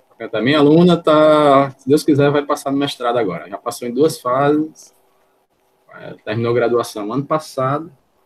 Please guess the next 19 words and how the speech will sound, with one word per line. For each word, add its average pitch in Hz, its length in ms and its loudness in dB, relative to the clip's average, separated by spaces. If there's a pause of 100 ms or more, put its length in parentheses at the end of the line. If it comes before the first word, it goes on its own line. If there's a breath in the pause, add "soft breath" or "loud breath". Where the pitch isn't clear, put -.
(840)
E 107 300 -6
já 117 140 -4
vai 120 180 -4
começar 127 400 -6
o 127 40 -6
mestrado 120 520 -4
agora, 104 320 -6 (100)
se - 80 -20
Deus 123 140 -10
quiser. - 360 -6 (420)
Ela 95 160 -8
era, 92 680 -4 (440)
enfim, 127 240 -6
tava 127 340 -2
trabalhando 123 380 2
de 127 60 4
monitora 131 500 0
naquela 98 300 -6
turma. 90 440 -10